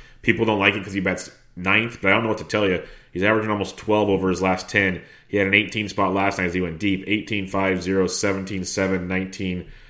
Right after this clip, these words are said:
zero, eighteen, twenty-five. Like, he's really getting it done of late. He's, uh, thirty-nine hundred bucks in a really good matchup against Font and Gaviglio.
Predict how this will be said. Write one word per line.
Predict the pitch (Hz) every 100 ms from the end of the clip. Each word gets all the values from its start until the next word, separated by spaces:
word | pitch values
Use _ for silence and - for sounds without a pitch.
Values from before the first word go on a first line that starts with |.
| - - - -
zero, | 87 107 107 101 98 -
eighteen, | 98 98 - 98 95
twenty-five. | 92 98 98 92 - 92 90 85
Like, | 82
he's | 92 82
really | 90 117 117 101
getting | 98 92
it | 85
done | 95 92
of | 85 87
late. | 90 90 - - - - - -
He's, | 98 87
uh, | 92 87
thirty-nine | - 110 110 104 95
hundred | 92 87
bucks | 92 87 - -
in | 95
a | 92
really | 85 104 98
good | 95
matchup | 92 90 - 87
against | 87 -
Font | - 92
and | 92
Gaviglio. | 87 87 90 90 87 85 85